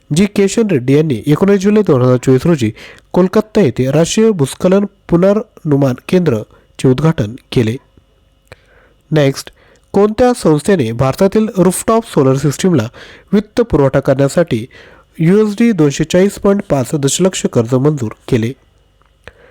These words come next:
याचा राईट आन्सर आहे आशियाई विकास बँक म्हणजेच एशियन डेव्हलपमेंट बँक. नेक्स्ट, तेरा जुलै दोन हजार चोवीस रोजी उद्घाटन झालेल्या भारतातील सर्वात लांब आणि सर्वात मोठ्या शहरी बोगद्याचा मार्ग कोणता?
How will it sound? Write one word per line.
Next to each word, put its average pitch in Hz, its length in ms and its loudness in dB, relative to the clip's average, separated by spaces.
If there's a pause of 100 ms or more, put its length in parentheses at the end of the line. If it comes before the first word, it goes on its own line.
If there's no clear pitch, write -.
(260)
याचा 143 220 0
राईट 139 200 2
आन्सर 139 260 0
आहे 160 240 2
आशियाई 139 500 -2 (300)
विकास 127 380 -2
बँक 156 300 0
म्हणजेच 143 340 0 (160)
एशियन 131 300 0
डेव्हलपमेंट 120 440 0
बँक. 123 360 -2 (760)
नेक्स्ट, 151 380 0 (520)
तेरा 226 200 4
जुलै 240 240 2
दोन 175 220 0
हजार 135 160 2
चोवीस 139 320 0
रोजी 156 180 0
उद्घाटन 208 720 0
झालेल्या 135 420 0
भारतातील 143 460 0
सर्वात 202 480 0
लांब 131 240 2
आणि 131 120 2
सर्वात 127 340 0
मोठ्या 151 280 0 (480)
शहरी 196 460 2
बोगद्याचा 135 560 -2 (140)
मार्ग 123 320 0
कोणता? 113 420 -4